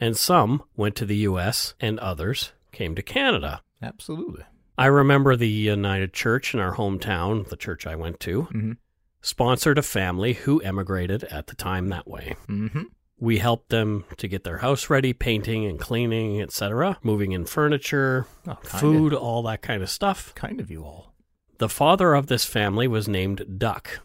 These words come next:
Speaker 1: I briefly worked with him in a local grocery store where he was a baker.
Speaker 2: Hmm.
Speaker 1: Even though he barely spoke English, he learned and made his own way.
Speaker 2: Yep.
Speaker 1: As many of these people did.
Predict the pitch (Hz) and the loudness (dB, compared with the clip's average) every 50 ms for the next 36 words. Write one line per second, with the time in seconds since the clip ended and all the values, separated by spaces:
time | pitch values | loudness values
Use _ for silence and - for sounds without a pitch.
0 | _ _ _ _ - - 113 113 101 113 120 123 120 - 143 117 110 117 117 127 | _ _ _ _ -6 -2 -2 0 2 2 2 2 2 2 0 0 0 2 2 0
1 | - - - 113 - 143 127 139 160 156 127 107 101 104 107 110 107 - 110 98 | 0 0 -4 -4 0 0 2 2 2 2 0 0 0 0 0 0 -2 -4 -6 -6
2 | 92 95 127 156 165 - - 185 - - - - 101 95 101 104 95 98 104 101 | -2 2 2 2 2 2 0 -2 -2 -2 -2 -2 -2 -2 0 -2 -2 -2 -2 -2
3 | 95 92 98 87 - 110 120 131 - - 76 67 - 339 - 101 - - _ _ | -2 -2 -4 -4 -2 0 0 0 0 -2 -6 -6 -6 -8 -8 -8 -10 -10 _ _
4 | _ _ _ _ _ _ - - 123 135 139 127 127 135 123 123 110 104 113 117 | _ _ _ _ _ _ 0 2 2 4 6 6 6 6 6 4 2 4 4 4
5 | 123 127 123 110 - - - 113 107 - - 107 113 123 131 147 165 170 - - | 4 4 2 0 0 0 0 0 0 0 0 0 0 0 0 0 0 -2 -4 -8
6 | - _ _ _ _ _ - 117 110 113 117 117 120 123 139 160 180 - - - | -12 _ _ _ _ _ -2 0 0 2 4 4 4 4 4 4 2 0 -2 -4
7 | 101 98 92 92 90 90 98 110 117 107 107 107 98 101 87 87 90 101 101 98 | -4 -2 -2 -2 -2 -2 -2 -2 -2 -2 -2 -2 -2 -2 -2 -2 -4 -4 -4 -4
8 | 104 113 98 78 71 - - - _ _ _ _ _ _ _ - 113 131 165 - | -2 -4 -4 -4 -6 -8 -12 -16 _ _ _ _ _ _ _ -8 -8 -8 -8 -8
9 | _ _ _ _ _ _ - 98 98 98 98 107 107 107 104 101 95 92 87 85 | _ _ _ _ _ _ -4 -2 -2 0 2 2 2 4 4 4 2 2 0 -2
10 | - - 98 90 87 - - - - 90 - - 170 175 220 240 - - 67 | -4 -6 -6 -4 -4 -4 -6 -6 -6 -6 -4 -4 -4 -4 -2 -2 -2 -2 -4